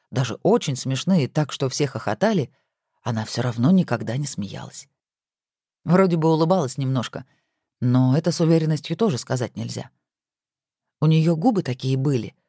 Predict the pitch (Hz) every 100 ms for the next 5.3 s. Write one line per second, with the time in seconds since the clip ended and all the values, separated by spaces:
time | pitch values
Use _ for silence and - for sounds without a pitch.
0 | _ _ _ 180 214 247 - 160 139 185
1 | 165 - 131 190 185 120 120 170 160 107
2 | - _ _ _ _ _ 180 - 196 180
3 | 196 202 240 202 175 185 233 185 - 175
4 | 196 214 185 - 190 190 180 175 123 -
5 | _ -